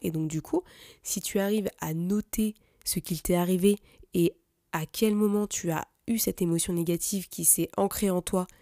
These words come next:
pendant ta séance de sport, eh ben, si tu arrives à l'écrire, à l'extérioriser, derrière tu auras plus de chances d'en être conscient et de pouvoir éviter que cela arrive. Donc ça, c'est vraiment le step one, la première étape.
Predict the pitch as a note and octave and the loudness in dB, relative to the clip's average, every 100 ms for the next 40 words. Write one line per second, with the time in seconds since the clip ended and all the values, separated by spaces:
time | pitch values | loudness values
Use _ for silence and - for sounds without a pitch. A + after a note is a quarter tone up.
0 | - - F3+ F3+ E3+ D#3+ F3 E3+ D#3+ D#3 | -8 2 4 4 2 2 2 2 0 0
1 | C4 D#4 - - - - - _ - D#3+ | -2 -4 -10 -20 -20 -20 -20 _ -4 -2
2 | D#3+ - _ _ _ _ _ _ _ _ | -2 -6 _ _ _ _ _ _ _ _
3 | _ _ - - A#3+ - G3+ F#3+ G3 F#3 | _ _ 0 0 0 -2 0 2 0 -2
4 | - - D#3 D#3+ - - G3+ D#3 D#3 - | -8 -10 -6 -6 -4 -2 0 0 0 0
5 | E3 D#3 D#3 E3+ C4+ _ - E3+ E3 A3 | 0 0 0 0 -2 _ -6 0 2 2
6 | - F#3 E3 D3 - - F3 A#3+ B3 A3+ | 0 -4 -4 -6 -8 -4 0 2 2 2
7 | A3 G#3 B3 - - - F3 E3 - - | 0 0 0 -2 -4 -6 -2 -2 -2 -2
8 | A3 - B3 - - _ F#3 E3 E3+ - | 0 -2 -6 -12 -20 _ -4 -4 -6 -4
9 | F3+ F3+ - - G3 F#3 - A3 - F3 | -2 -2 -2 -4 -4 -4 -4 -4 -4 -4
10 | F3+ F#3 A3 - F#3 F3 D3 - E3 E3 | 0 -2 -4 -4 -2 0 -4 -6 -4 0
11 | A#3+ G3 F3+ F#3 A#3 - - - - G#3 | 2 2 2 0 0 -4 -18 -20 -4 0
12 | C4+ - F#3 - D3 E3 A3+ _ - _ | 2 0 -2 -4 -4 -2 -4 _ -20 _
13 | _ D3 - A3+ A#3 E3 - D3 D3+ | _ -8 -4 0 0 0 -4 -6 -6